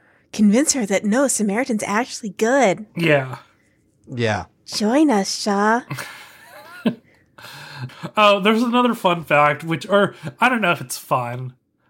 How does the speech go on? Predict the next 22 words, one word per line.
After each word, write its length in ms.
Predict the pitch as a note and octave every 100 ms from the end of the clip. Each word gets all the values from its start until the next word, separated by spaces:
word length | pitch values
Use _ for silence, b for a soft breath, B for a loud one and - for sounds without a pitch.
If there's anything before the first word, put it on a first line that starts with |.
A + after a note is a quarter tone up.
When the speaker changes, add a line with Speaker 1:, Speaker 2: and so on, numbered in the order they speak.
| -
Speaker 2:
Like, 220 | F#3 F3 A3+
you 80 | A#3+
can 80 | G3+
decide 360 | - E3 D#3
it 60 | D#3
on 140 | D3+
your 160 | D3 C#3+
own. 300 | C#3+ D3 C3+ B B C3+
It's, 320 | F3+ F3 - D3+ G3+
it's, 240 | G3 - D#3+
it's 160 | G#3+ G#3+
a 40 |
level 380 | A3 B3 C4+ B3+
of, 120 | G3+
like, 380 | F#3 F#3 D3+ C3+
once 340 | F#3 F3+ F#3 F#3+
you 80 | D#3+
hear 280 | F#3 D#3+
it, 120 | D#3+ D#3
you're 100 | D#3+
like, 320 | D3+ C#3 -
"Uh." 500 | D3 C#3 C3+ C3